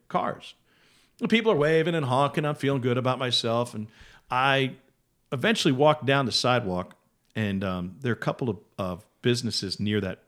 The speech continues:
ballpark. One was a, a bar that we used to go to, and the other one was an adult video store. So I, and I think it was, I,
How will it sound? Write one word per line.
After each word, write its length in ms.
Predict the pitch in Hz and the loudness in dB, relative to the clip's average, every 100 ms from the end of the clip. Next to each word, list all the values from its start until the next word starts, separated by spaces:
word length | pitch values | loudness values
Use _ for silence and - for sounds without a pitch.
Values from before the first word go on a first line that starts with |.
| _ - | _ 0
ballpark. 560 | 135 - 95 92 - | 0 0 -2 -4 -6
One 260 | 107 110 110 | -6 -4 -2
was 180 | 101 98 | -4 -4
a, 280 | 90 87 - | -6 -8 -10
a 80 | 90 | -6
bar 480 | 113 113 98 120 120 | 0 2 2 -4 -8
that 80 | - | -10
we 140 | - 98 | -6 -6
used 120 | - | -6
to 60 | 92 | -6
go 160 | 92 | -6
to, 260 | 87 95 98 - - - - | -6 -6 -8 -12 -20 -20 -6
and 120 | 127 123 | -2 2
the 100 | 160 | 2
other 140 | 196 | 4
one 80 | 156 | 2
was 140 | 120 | 0
an 40 | 117 | -2
adult 400 | 101 127 120 120 | -2 0 0 -2
video 320 | 101 95 92 | -4 -2 -4
store. 420 | - - 73 - _ _ _ - - - - - - _ _ _ - - - - | -4 -8 -8 -12 _ _ _ -20 -20 -20 -20 -20 -20 _ _ _ -14 -10 -10 -10
So 280 | - - 139 | -4 2 2
I, 100 | 135 | 2
and 220 | 117 139 | -4 -6
I 60 | 131 | -6
think 280 | - 143 143 | -4 -4 -4
it 80 | |
was, 340 | 127 107 - - _ | -6 -4 -6 -8 _
I, 60 | _ | _